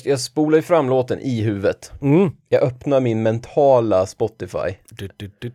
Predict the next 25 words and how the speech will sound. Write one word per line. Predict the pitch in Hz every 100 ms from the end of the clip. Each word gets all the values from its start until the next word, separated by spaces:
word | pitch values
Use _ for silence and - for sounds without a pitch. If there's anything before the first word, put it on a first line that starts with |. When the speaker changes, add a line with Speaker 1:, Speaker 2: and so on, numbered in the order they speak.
| -
Speaker 2:
du, | 95
du, | 104 120
Speaker 1:
Drar | 139 139 131
Speaker 2:
du, |
du. | 120
Speaker 1:
sista | 151 139 131
bossen | 120 117 - 98
till | 101 107 104
min | 107
mentala | 107 107 113 107 98
s-, | 87 - _ _ _ -
sopkorg. | - - 110 - - 92 57 - _ -
Speaker 2:
Mm. | 117 113 151 - _ - -
Speaker 1:
Och | - 95
sätter, | - 101 98 - -
sätter | - 117 107
igång | 107 104 98
Techno | - 110 - 110 101
Syndrome, | - 110 104 90 90 92
liksom. | - - 80 87 -
Speaker 2:
Mm. | 131 113 135 - _ _ _ _ _ _ _ _ _ _ _ _ _
Speaker 1:
Han | 127
skriker | 127 175 185
i | 131
början. | 113 87 85 135